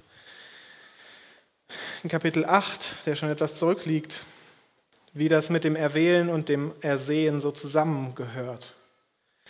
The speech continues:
Da sagt nämlich der Paulus, „Die er vorher ersehen hat, die hat er auch erwählt.“ Oder wir könnten übersetzen, „Die er vorher geliebt hat, die hat er auch in seinen Bund genommen.“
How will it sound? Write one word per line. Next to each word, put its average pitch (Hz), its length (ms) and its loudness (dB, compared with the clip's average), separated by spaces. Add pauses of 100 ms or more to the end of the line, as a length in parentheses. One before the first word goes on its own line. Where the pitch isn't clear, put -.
(240)
Da 151 100 -6
sagt 160 260 6
nämlich 175 200 2
der 160 120 4
Paulus, 160 520 4
„Die 180 140 2
er 170 120 6
vorher 170 560 4
ersehen 151 580 2
hat, 143 300 -6 (200)
die 165 160 0
hat 160 160 2
er 151 140 4
auch 147 120 -2
erwählt.“ 143 560 -2 (280)
Oder 170 200 6
wir 170 100 4
könnten 196 340 2
übersetzen, 190 580 4 (320)
„Die 180 120 4
er 175 140 8
vorher 185 440 4
geliebt 180 480 0
hat, 135 360 0 (500)
die 185 180 4
hat 196 200 4
er 170 160 6
auch 180 360 6
in 175 140 2
seinen 170 320 4
Bund 190 320 4
genommen.“ 127 500 0